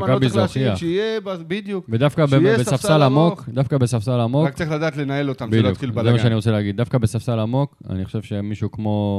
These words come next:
Speaker 2: רוני לוי שבא ועושים לו כבוד, והוא קשוח כזה וזה באיזשהו מקום,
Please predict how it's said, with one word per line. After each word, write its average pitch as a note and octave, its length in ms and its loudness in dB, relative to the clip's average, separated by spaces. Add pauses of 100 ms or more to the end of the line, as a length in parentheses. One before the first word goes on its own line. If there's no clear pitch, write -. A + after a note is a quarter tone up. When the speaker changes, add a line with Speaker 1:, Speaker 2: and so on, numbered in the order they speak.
(240)
Speaker 2:
רוני G2+ 220 -4
לוי G2+ 220 -6
שבא G2 380 -6 (1000)
ועושים A2+ 260 -2
לו G#2+ 100 -2
כבוד, G#2 480 0
והוא F#2 260 -2
קשוח A2 360 -4
כזה G2+ 300 -8
וזה G2+ 180 -6
באיזשהו G#2 260 -6
מקום, A2+ 420 -8